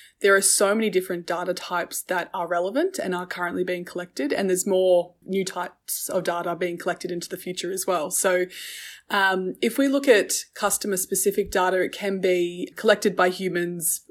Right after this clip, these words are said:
about populations that they're monitoring in the wild, whether that's sightings, whether that's breeding, captivity, data that's being collected on population-specific information, age of individuals, their names, their microchip numbers, a whole range of things.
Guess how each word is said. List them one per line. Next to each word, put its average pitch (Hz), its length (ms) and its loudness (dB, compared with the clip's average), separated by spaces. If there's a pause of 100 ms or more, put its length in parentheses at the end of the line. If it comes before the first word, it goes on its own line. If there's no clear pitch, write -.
about 175 680 0
populations 180 600 -2
that 185 120 -6
they're 185 100 -4
monitoring 180 380 -4
in 170 60 -6
the 170 60 -6
wild, 220 440 0
whether 185 180 0
that's - 260 -4
sightings, 180 760 0 (420)
whether 202 220 2
that's 180 200 2
breeding, 180 460 0
captivity, 180 920 -4
data 190 320 4
that's 185 180 -2
being 180 220 -2
collected 180 480 -4
on 175 240 -4
population-specific 175 1200 -4 (240)
information, 185 560 -4 (600)
age 185 280 2
of 180 80 -4
individuals, 165 1080 -6 (160)
their 180 140 4
names, 175 400 -4
their 175 120 0
microchip 175 540 -6
numbers, 175 400 -6
a - 80 -4
whole 202 220 4
range 175 260 -2
of 190 100 -8
things. 233 500 0